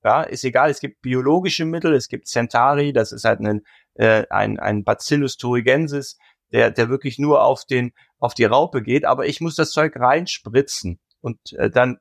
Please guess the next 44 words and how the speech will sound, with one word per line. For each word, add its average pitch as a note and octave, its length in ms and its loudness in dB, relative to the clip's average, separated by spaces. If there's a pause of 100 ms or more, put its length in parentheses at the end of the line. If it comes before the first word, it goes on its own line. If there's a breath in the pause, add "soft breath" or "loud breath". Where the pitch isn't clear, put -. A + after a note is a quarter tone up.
(120)
frisst - 320 0
er G#3 100 4
das A#3+ 400 0 (300)
und C#3 160 2
dann D3+ 100 4
stirbt A3 420 0
er. - 240 -6
Aber G3 460 2 (300)
ich - 160 -4
kann C3+ 220 -4
ganz E3 260 0
einfach F3 480 -2 (260)
meinen B2 240 2
Industriestaubsauger C#3+ 1200 0
nehmen, F3+ 300 -4 (300)
ja, C3 200 2
wenn C3 120 -2
ich C3+ 100 -4
dann B2+ 260 -2
Strom D#3 380 -2
da D3+ 140 4
irgendwie C#3+ 280 -2
habe D3+ 320 -2 (280)
und C#3+ 120 -2
saug B2+ 280 2
die D#3 120 -6
Viecher C#3+ 320 -2
einfach C3 360 -4
raus. F#2 500 -2 (140)
Ja, C#3+ 180 2
ich - 140 -6
nehme E3+ 180 0
einfach D3+ 180 -2
den B2+ 140 -6
Sauger F#3 500 2
und D3+ 160 -10
gehe D3 120 0
da C#3+ 120 2
immer C#3 240 -2
rein D#3 340 0 (280 soft breath)
und B2+ 160 -6
saug C3+ 340 0 (140)
die C3 180 2
raus. C#3+ 560 0